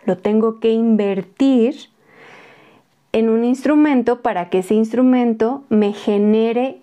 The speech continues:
ganancias o me genere rentas que lo hagan crecer para que hoy, después de dos años,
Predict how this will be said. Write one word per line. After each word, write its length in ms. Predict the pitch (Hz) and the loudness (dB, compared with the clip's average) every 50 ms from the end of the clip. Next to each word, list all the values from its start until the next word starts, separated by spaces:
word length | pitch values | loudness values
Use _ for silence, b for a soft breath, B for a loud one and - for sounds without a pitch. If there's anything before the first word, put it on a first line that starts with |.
| _ - | _ -4
ganancias 1300 | 190 208 202 190 202 208 214 214 214 214 208 208 202 - - 214 202 208 220 262 311 302 - - _ _ _ _ _ _ | -2 -2 -2 -2 -2 -2 0 0 -2 -2 -4 -4 -6 -2 -2 -2 0 0 -2 -4 -6 -10 -12 -20 _ _ _ _ _ _
o 100 | 190 190 | -4 -2
me 160 | 190 180 175 | -2 -4 -4
genere 520 | - 185 185 185 180 180 180 196 196 - - | -4 -4 -2 -2 0 0 -2 -2 -4 -6 -6
rentas 1040 | - - 190 208 214 214 214 214 208 202 196 - 196 190 196 226 320 285 - - b b b b b b b b b b b b b b b b b b b b _ _ _ _ _ _ _ _ | -6 -4 -2 0 0 0 0 -2 -2 -4 -4 -4 -4 -2 -2 -4 -4 -6 -10 -20 b b b b b b b b b b b b b b b b b b b b _ _ _ _ _ _ _ _
que 140 | 220 233 226 | -2 0 0
lo 220 | 226 226 226 233 | 2 0 0 0
hagan 380 | 226 233 247 240 262 277 285 294 | 0 -2 -2 -2 -2 -2 -2 -2
crecer 680 | 285 294 285 311 311 - - 262 226 214 220 262 302 - _ _ _ _ _ | -2 -2 -2 -2 -4 -4 -4 -2 -2 -2 -4 -6 -10 -16 _ _ _ _ _
para 340 | - 208 202 196 190 185 185 | -6 -4 -4 -4 -6 -8 -4
que 280 | - 208 190 - - _ | -2 -2 -2 -4 -6 _
hoy, 380 | - 240 269 285 302 311 320 370 494 - - _ _ _ - | -2 0 0 0 0 0 -2 -4 -4 -6 -12 _ _ _ -4
después 520 | 196 190 190 185 - - 175 175 170 165 | -2 -2 -2 -4 -6 -4 -2 -2 0 0
de 120 | 190 202 | 0 0
dos 240 | 214 240 269 277 277 349 | 2 0 -2 0 -2 -2
años, 600 | 330 339 320 269 240 240 277 277 - - - | 2 2 2 2 2 0 -2 -6 -8 -16 -20